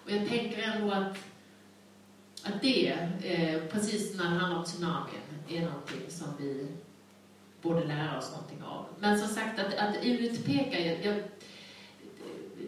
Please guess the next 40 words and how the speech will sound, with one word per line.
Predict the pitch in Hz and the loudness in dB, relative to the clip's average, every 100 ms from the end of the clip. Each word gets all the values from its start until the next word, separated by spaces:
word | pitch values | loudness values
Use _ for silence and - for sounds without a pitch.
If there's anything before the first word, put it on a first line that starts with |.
| - - | -8 2
en | 240 240 | 4 6
av | 226 | 4
dem | 254 247 | 4 2
som, | 208 | 2
jag, | 196 190 180 | 2 4 6
som | 175 196 | 4 2
också | 202 - 180 | 0 0 2
var | 190 170 170 - - | 6 6 4 0 2
den | 185 175 - | 4 4 4
personen | 175 175 170 151 | 2 2 2 2
som | 151 165 170 | -2 -2 2
skildrade | 175 175 170 160 | 2 2 0 -4
sin | - 190 | -4 -2
historia, | 170 170 190 165 | 0 0 2 2
ni | 175 | 4
kommer | 202 196 | 2 4
ju | 190 | 4
säkert | 190 170 170 | 2 0 0
ihåg | 170 165 147 | 4 4 4
Lotte | - - - 240 | -2 -4 -6 -2
Knutsson | 226 175 - 185 185 214 | -2 -2 -4 -6 -4 -2
alla. | 190 160 170 - - - - - - - - | -2 -4 -6 -12 -18 -20 -20 -20 -18 -16 -2
Eh, | 170 156 147 147 175 | 2 4 2 0 0
men | 180 180 - | 0 0 2
den | 202 190 190 | 6 6 6
som, | 185 | 2
eh, | 185 - - - - - - - - | 2 -4 -10 -12 -12 -10 -12 -14 -2
tog | 202 190 | 2 4
besluten | - 320 262 - - - | 4 4 4 0 -4 -8
på | 170 165 | -8 -4
Fritidsresor, | 165 165 - 196 208 - - - - 175 - 160 | -4 -4 -8 -6 -4 -4 -8 -10 -10 -10 -6 -4
eh, | 151 143 - - | -2 -2 -4 0
det | |
var | 170 | 4
Johan | 156 151 147 156 | 4 4 -2 0
Lundgren | 208 185 - - 156 170 | 4 4 2 -4 -6 -6
som | - 180 170 | -4 -2 -2
var | 165 | 0
V | 165 165 | 2 2
D | 170 - - | 2 0 -4